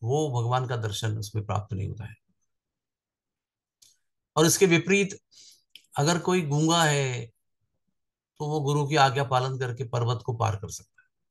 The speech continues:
नहीं, वेदों को बोल सकता है। अगर कोई लंगड़ा है तो गुरु की आज्ञा से पर्वत को पार कर सकता है। विपरीत का अर्थ क्या हुआ कि अगर शास्त्र पढ़ा भी नहीं होगा, अनंत काल जप भी नहीं किया होगा,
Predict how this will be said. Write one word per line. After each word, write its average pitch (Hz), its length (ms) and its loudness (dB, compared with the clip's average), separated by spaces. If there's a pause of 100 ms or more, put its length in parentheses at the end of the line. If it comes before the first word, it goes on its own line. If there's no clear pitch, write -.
नहीं, 107 300 -2
वेदों 131 280 4
को 139 360 0 (320)
बोल 117 180 4
सकता 104 280 -6
है। 80 220 -12 (420)
अगर 139 220 -2
कोई 147 160 4
लंगड़ा 147 340 6
है 135 180 4
तो 131 300 0
गुरु 127 280 -4
की 135 60 -4
आज्ञा 123 300 2
से 117 180 -4
पर्वत 117 380 -4
को 104 80 -6
पार 104 240 -4
कर 98 160 -10
सकता - 340 -14
है। - 80 -18 (2500)
विपरीत 175 340 6
का 175 180 6
अर्थ 170 180 2
क्या 175 100 4
हुआ 160 360 2 (420)
कि 170 60 -2
अगर 170 240 0
शास्त्र 117 420 -2
पढ़ा 123 240 2
भी 151 140 0
नहीं 147 160 -2
होगा, 117 440 -6 (580)
अनंत 135 340 0
काल 147 240 2
जप 131 100 0
भी 120 240 -2
नहीं 139 180 -2
किया 117 220 -4
होगा, 104 380 -8